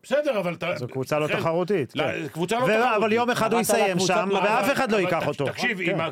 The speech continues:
Speaker 1: אם, בדיוק. הוא, הוא לא, אולי הוא יאמן בספרד. אבל תקשיב, עודד הגיע לאיזשהו מעמד, שאם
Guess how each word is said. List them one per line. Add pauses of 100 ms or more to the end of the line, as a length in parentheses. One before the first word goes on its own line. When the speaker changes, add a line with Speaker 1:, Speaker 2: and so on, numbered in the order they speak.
Speaker 1:
אם, (300)
בדיוק.
הוא,
הוא
לא,
אולי
הוא
יאמן
בספרד. (380)
אבל
תקשיב,
עודד
הגיע
לאיזשהו
מעמד, (420)
שאם